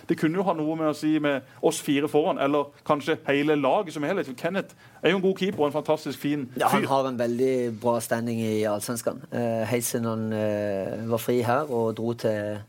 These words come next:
Speaker 2: Elfsborg. Eh, så,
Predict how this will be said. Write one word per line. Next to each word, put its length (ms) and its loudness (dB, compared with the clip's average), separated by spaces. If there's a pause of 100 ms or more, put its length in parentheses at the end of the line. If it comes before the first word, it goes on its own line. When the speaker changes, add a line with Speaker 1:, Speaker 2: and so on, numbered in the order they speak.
(100)
Speaker 2:
Elfsborg. 460 0 (960)
Eh, 600 0
så, 240 -2